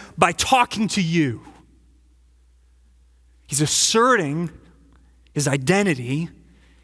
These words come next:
and his activity. In other words, if you wanna think of the, the connection between these things, it's God's redemptive activity that confirms his divine identity, and it's his divine identity that begets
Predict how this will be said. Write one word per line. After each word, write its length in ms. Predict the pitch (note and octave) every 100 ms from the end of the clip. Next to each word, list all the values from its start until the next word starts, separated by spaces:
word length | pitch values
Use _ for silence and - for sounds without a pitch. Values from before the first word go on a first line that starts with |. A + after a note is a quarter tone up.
| _ _
and 80 | B2+
his 120 | B2+
activity. 760 | D#3 D#3 - G3+ G3 D#3 A2 -
In 100 | C3+
other 160 | E3+ G3
words, 500 | D3+ D3 E3 - -
if 80 | C#3+
you 80 |
wanna 220 | D3+ D#3+ C3 - - - _ -
think 240 | - F#3
of 80 | G3
the, 80 | D#3+
the 80 | C#3+
connection 440 | - E3 F3+ F3
between 280 | C3+ E3+ F3
these 180 | D3 -
things, 220 | A#2+ A#2+
it's 140 | B2+
God's 380 | - D3+ D3 - - - - -
redemptive 560 | D#3+ D3 F#3+ F#3 E3 D3
activity 960 | D3 D3 - - A3 G3+ C#3+ A2+ A#2 D#3 - - - - -
that 160 | C#3+ D#3
confirms 640 | D#3+ C#3+ - F#3 F#3+ -
his 120 | D#3
divine 360 | C#3 C#3 C#3 C3
identity, 640 | B2 A#2+ F3 F3 C3 B2+
and 100 | C3
it's 160 | C3 -
his 140 | C3+
divine 340 | C#3+ C3+ C#3+ C3+
identity 540 | B2 C3+ E3+ D#3+ C3+
that 180 | B2 -
begets 720 | B2 C3 F3 C#3 - -